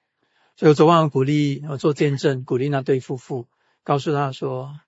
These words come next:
那个时候我已经觉得我养不起这第四个孩子了，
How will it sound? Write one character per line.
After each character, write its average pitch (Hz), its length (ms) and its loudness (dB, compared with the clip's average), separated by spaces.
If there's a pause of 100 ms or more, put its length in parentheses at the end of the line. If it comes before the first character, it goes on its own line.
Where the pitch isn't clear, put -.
那 190 140 -6
个 214 120 -2
时 - 140 -8
候 170 200 2
我 139 180 -4
已 139 100 -4
经 151 320 -4
觉 135 140 -4
得 127 220 -2
我 131 100 -2
养 139 220 0
不 175 100 4
起 - 220 -14
这 139 160 -2
第 139 180 -6
四 143 180 -10
个 139 140 -4
孩 110 160 -6
子 139 160 -12
了， - 160 -20